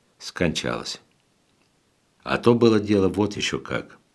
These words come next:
Пришел однажды старец Феофил в Великую Лаврскую церковь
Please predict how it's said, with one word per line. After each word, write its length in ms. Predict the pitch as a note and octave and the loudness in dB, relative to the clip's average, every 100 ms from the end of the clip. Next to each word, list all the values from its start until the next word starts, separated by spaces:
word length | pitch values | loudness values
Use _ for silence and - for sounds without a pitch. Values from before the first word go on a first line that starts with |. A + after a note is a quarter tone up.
| _ _ - - - - | _ _ -20 -20 -20 -2
Пришел 380 | D2+ - A#2+ A#2+ | 2 6 8 8
однажды 380 | A2+ A2 G2+ | 6 4 4
старец 380 | G2+ - E2 D#2 | 2 6 6 4
Феофил 640 | - B1+ C#2+ G2 G2 G2 - - - | 0 -2 2 0 -2 -10 -14 -20 -16
в 40 | B1+ | -6
Великую 560 | C#2 C#2 A2+ B2 A#2 | -2 2 2 4 4
Лаврскую 500 | G2 G2+ G2 - - | 6 4 2 -2 -4
церковь 540 | - E2 F#2 - E2+ | -2 -2 -2 -4 -10